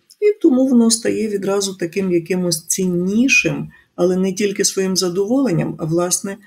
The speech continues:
тим, що за нього платять, і за нього платять ті, хто нас боронять.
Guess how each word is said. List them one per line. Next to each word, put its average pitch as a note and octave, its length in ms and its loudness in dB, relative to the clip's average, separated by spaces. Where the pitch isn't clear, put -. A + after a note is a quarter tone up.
тим, A#3+ 240 0
що F#3+ 260 -2
за E3+ 160 0
нього F#3+ 340 -4
платять, E3 720 -6
і D#3+ 60 -4
за D#3+ 140 2
нього F3 320 -4
платять F#3+ 520 -4
ті, F#3 140 -4
хто F#3+ 200 -6
нас F3+ 200 -4
боронять. F#3 680 -2